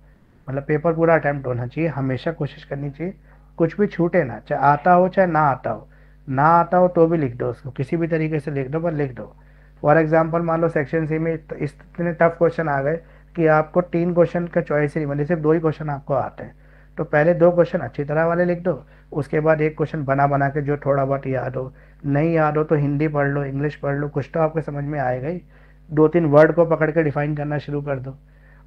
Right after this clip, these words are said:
मान लो जैसे thirteen question है, law relating to the constructive liability। अब आपने constructive liability कभी सुना नहीं, तो आप क्या करोगे, आप इसके word की breaking शुरू कर दोगे।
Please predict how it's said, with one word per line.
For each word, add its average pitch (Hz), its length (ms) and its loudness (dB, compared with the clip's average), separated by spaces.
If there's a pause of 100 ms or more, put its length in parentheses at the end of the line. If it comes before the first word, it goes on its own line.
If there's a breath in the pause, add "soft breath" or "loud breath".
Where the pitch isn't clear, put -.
मान 139 200 -2
लो 151 60 0
जैसे 147 300 -2
thirteen 147 260 -2
question 143 280 -4
है, 139 320 -10 (320 soft breath)
law 151 340 6
relating 160 520 4
to 160 120 -2
the 156 160 0
constructive 151 720 -4
liability। 139 580 -4
अब 139 160 -4
आपने 147 240 -4
constructive 156 720 -6
liability 147 420 -4
कभी 135 200 -8
सुना 127 320 -8
नहीं, 135 140 -12 (480 soft breath)
तो 147 60 0
आप 151 240 2
क्या 160 160 4
करोगे, 151 360 -2 (120)
आप 156 280 0
इसके 143 240 -4
word 151 280 2
की 175 220 0 (120)
breaking 147 400 -2
शुरू 151 220 -6
कर 135 180 -4
दोगे। 117 220 -8